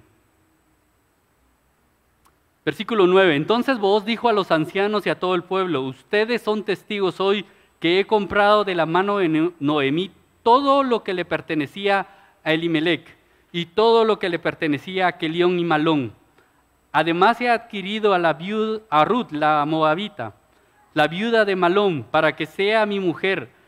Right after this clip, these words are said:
a fin de preservar el nombre del difunto, del difunto en su heredad,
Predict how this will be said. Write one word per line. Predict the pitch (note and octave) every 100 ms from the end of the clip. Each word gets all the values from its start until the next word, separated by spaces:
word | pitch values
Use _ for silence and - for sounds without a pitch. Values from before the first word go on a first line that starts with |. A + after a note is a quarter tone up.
| _ _ -
a | D#3 D#3+
fin | - - A#3+ D4 D#4+ D#4
de | C#4+
preservar | - A3 G3 F#3+ F3+ F3 G#3+ A#3+ A#3+
el | A3+ G#3+
nombre | G#3+ A#3+ A#3 A#3
del | G#3+ G3
difunto, | F3+ - A3 A#3 A3 G#3 G#3+ -
del | D3 D3+
difunto | D#3 - A3+ A#3 A3+ A3 A3
en | F#3 G#3 F#3
su | A3 G#3
heredad, | G3 F#3 F#3 F#3 E3+